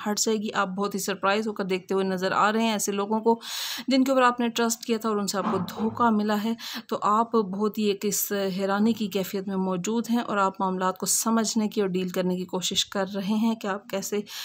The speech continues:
इन सब मामलात को लेके चल सकते हैं, लेकिन आपको हिम्मत नहीं हारनी है इस वजह से कि यहाँ पे जहाँ, अ,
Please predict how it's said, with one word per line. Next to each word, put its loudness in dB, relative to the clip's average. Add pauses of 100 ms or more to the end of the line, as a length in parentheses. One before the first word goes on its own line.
(200)
इन -2
सब -2
मामलात -2
को -4
लेके 0
चल 0
सकते 0
हैं, 6
लेकिन 0 (100)
आपको 4
हिम्मत 2
नहीं 4
हारनी 6
है 4
इस -6
वजह 0
से 2 (400)
कि 4
यहाँ 4
पे 6
जहाँ, 2
अ, 2